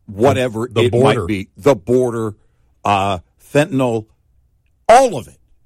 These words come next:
Speaker 2: Uh, uh, our energy security for the future.
Speaker 1: And it's, you know, because, and, and, and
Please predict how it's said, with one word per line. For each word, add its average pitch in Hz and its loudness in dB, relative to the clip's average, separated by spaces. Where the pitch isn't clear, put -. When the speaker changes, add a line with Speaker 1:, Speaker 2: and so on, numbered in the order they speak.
Speaker 2:
Uh, 117 2
uh, 123 -2
our 135 4
energy 131 -4
security 147 -6
for - -14
the 104 -6
future. - -10
Speaker 1:
And 151 0
it's, 202 2
you 185 -2
know, 175 -2
because, 147 -4
and, 117 -4
and, 120 -4
and 113 -4